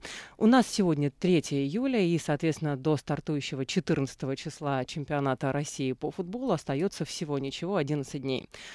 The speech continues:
Собственно, команды выйдут на поле для того, чтобы выявить лучшего, для того, чтобы, э, порадовать или, увы, огорчить своих болельщиков, и, может быть, преподнести сюрприз, а может быть, э, занять место ниже предполагаемого в турнирной таблице.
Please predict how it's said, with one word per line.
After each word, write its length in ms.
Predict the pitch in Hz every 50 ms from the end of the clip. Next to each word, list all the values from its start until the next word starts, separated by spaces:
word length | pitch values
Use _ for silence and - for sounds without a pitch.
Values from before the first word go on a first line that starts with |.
| - - - - - _ _
Собственно, 380 | - 269 - - - 208 185 170
команды 380 | - 190 180 175 156 151 160
выйдут 220 | 151 160 147 151 160
на 120 | 175 185
поле 280 | 175 - 285 311 277 226
для 120 | 156 147
того, 180 | 127 - 151 147
чтобы 420 | 139 - - 143 139 147 147 143
выявить 420 | 139 135 156 165 151 143 143 139 -
лучшего, 400 | 202 262 262 - - - 175 160
для 140 | 139 135 135
того, 240 | - 147 143 147
чтобы, 580 | 139 - - 160 151 135 147 143 139 135 135 139 -
э, 260 | - 139 139 135 135 131
порадовать 600 | - 180 202 208 190 170 143 143 131 135 - -
или, 120 | 156 139 147
увы, 320 | 160 170 151 143 139 131
огорчить 420 | 131 127 147 147 - - 170 147
своих 240 | - - 139 147 156
болельщиков, 760 | 151 175 202 247 285 285 269 - - - 214 196 175 - - 196
и, 500 | 185 180 - - - 208 220 226 220 202 - - - - - -
может 200 | - 277 254 180
быть, 120 | 160 -
преподнести 560 | - 165 151 - 165 156 180 180 - - 269
сюрприз, 460 | 240 - 226 196 - - 196 185 - -
а 40 |
может 220 | 151 170 202 180 160
быть, 240 | 139 - - - -
э, 460 | 160 151 147 143 139 139 143 139 139 135
занять 380 | 131 156 151 151 147 139 -
место 480 | 160 151 147 135 - - 147 139 143 151
ниже 260 | 160 165 160 151 151
предполагаемого 720 | - - 143 - - 151 165 185 214 262 262 233 214 196
в 60 | 180 -
турнирной 420 | - 185 175 175 175 165 165 165
таблице. 540 | 160 170 165 156 165 165 156 - - 151